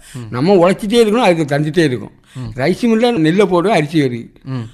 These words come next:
Speaker 2: அதே மாதிரி தான் பசு மா-, எந்த த-, விவசாயம் வந்து அதுதான். விவசாயத்தை யாருமே கணக்கு பார்த்தா விவசாயம் பண்ணவே மாட்டா.
Speaker 1: ம்.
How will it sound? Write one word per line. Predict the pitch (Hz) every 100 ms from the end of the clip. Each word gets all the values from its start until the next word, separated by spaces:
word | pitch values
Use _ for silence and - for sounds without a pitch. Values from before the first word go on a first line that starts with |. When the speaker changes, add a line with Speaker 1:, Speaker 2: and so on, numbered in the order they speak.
| -
Speaker 2:
அதே | 135 151 202
மாதிரி | 214 165
தான் | 160
பசு | 156 131 143
மா-, | 139 131
எந்த | 170 233
த-, | 165
விவசாயம் | 143 165 196 233 196
வந்து | 165 175
அதுதான். | 123 123 - -
விவசாயத்தை | 131 156 185 170 156
யாருமே | 123 135 147
கணக்கு | 143 120 143
பார்த்தா | 135 120 131
விவசாயம் | 131 123 143 131
பண்ணவே | 120 127 151 156
மாட்டா. | 120 107 - - 139
Speaker 1:
ம். | 127